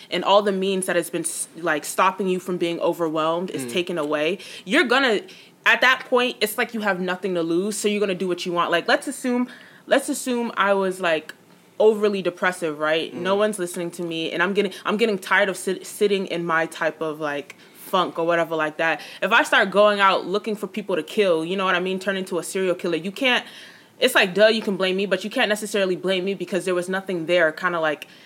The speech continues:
Speaker 1: egging me to get past what I was going through,
Speaker 2: Right.
Speaker 1: if that makes sense.
Speaker 2: Right.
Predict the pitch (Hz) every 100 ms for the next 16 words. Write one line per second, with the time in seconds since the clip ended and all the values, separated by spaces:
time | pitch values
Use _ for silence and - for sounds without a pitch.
0 | - - 220 214 214 190 175 190 165 190
1 | - 196 180 - 175 165 156 156 170 175
2 | 170 - 151 135 120 165 - 170 156 156
3 | - 180 156 123 120 107